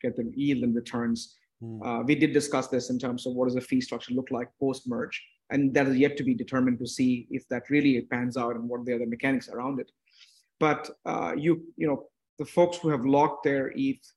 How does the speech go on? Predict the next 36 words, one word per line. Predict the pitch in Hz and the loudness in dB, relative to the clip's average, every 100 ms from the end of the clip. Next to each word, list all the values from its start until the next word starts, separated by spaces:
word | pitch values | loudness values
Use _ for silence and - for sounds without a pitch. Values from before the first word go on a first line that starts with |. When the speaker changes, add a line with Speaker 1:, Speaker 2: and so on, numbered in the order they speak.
| _ _ | _ _
Speaker 1:
for | 131 127 | -2 -2
staking | - 135 135 131 | 0 0 0 -2
pools | 127 127 - - - _ _ | -2 -4 -6 -10 -18 _ _
or | - 127 | -4 -2
have | 127 | -2
staked | - 143 139 - | 0 0 2 0
their | 127 | 0
eth, | 131 - _ _ _ _ | -2 -6 _ _ _ _
you | 151 156 | 0 2
still | 175 | 2
cannot | 156 147 135 | 4 4 2
withdraw | 120 135 131 | 0 0 0
it | 127 | 0
yet, | 127 110 - - _ | -2 -2 -8 -20 _
right? | - 117 120 - - | -6 -4 -4 -6 -4
For | 147 | 2
one | 139 147 | 4 6
reason, | 139 135 123 | 4 4 0
because | 131 123 | -2 -2
that | 127 123 | -4 -4
withdrawal | 123 123 | -2 0
actually | 117 117 123 | 0 -2 -6
should | 120 | -6
happen | 120 120 123 - _ _ | -6 -4 -4 -6 _ _
towards | 127 120 - | -4 -4 -4
Shanghai | - 151 151 147 | -2 2 2 2
update, | 135 - 135 123 _ _ _ | 2 0 -2 -2 _ _ _
which | - 135 | -8 -6
is | |
slated | 127 131 123 | -2 0 0
for | 117 131 | 0 -2
a | |
few | 123 131 | 0 -2
months | 117 117 | -2 -4
from | 120 | -2
now. | 113 113 110 | -2 -4 -10